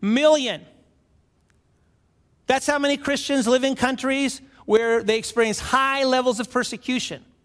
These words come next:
Where is it most dangerous to be a Christian? North Korea, Afghanistan, Somalia.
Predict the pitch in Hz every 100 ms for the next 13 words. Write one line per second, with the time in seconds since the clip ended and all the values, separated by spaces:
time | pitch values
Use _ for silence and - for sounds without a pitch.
0 | _ _ _ _ _ _ _ - 254 269
1 | 277 240 214 233 - 247 254 254 - 247
2 | 254 262 269 - 370 381 - _ _ _
3 | _ _ _ _ _ _ _ _ - 208
4 | 202 - 214 254 320 349 - - _ _
5 | _ _ _ _ _ _ _ _ _ _
6 | 185 - 226 247 247 - 233 233 233 -
7 | - _ _ _ _ _ _ - - 202
8 | 196 170 143 -